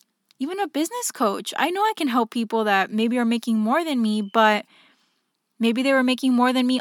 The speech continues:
offline and they're coming into the online s-, actually, my newest client. That's exactly my newest client. She had so much success in the offline space and she's moving into the online space and she needs more support in that area.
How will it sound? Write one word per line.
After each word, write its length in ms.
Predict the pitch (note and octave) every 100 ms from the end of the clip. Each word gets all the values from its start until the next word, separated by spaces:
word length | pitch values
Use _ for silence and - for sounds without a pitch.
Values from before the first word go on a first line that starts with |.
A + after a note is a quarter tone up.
| -
offline 680 | A#3+ A3+ A3 C4+ F#4+ G3+
and 120 | G3 G#3
they're 80 |
coming 260 | G#3 A#3+ B3
into 200 | B3+ C4
the 160 | A#3+ A#3
online 180 | B3
s-, 100 | B3 -
actually, 400 | G4+ A#4 D4 C4
my 120 | C4
newest 320 | C4+ F#4 F#4
client. 460 | - G4+ A#4 G#3 - _ _ _ _ _ _ _ _ _ _ _ -
That's 180 | C#4+
exactly 420 | E4+ C#4 C4+ C#4+ D#4
my 140 | D4+
newest 280 | D4 D4+ D4
client. 360 | F4 G4 C4+
She 300 | B3 - C4
had 340 | B3+ A#3+ A#3+ B3+
so 480 | - - B3+ C#4 D#4
much 400 | C#4 C4+ C4+ -
success 500 | C4 A#3 A#3+ A3 A3+
in 60 |
the 80 | G#3+
offline 480 | G3+ G#3 - A#3+ B3+
space 260 | - G3
and 80 | G3+
she's 200 | F#3+ F#3+
moving 240 | G3 G3+ A3
into 180 | A#3
the 140 | C4+ C#4
online 320 | B3+ A3 G#3+
space 500 | - G#3 G3+ C#4+ - - _ _ _ _ _ _ _ _ -
and 140 | - A#3+
she 160 | C#4+
needs 240 | C#4 C#4+ C#4
more 120 | C#4
support 360 | - B3+ D4+ D#4
in 80 |
that 160 | D4+ D4
area. 420 | D#4 F#4+ C#4+ -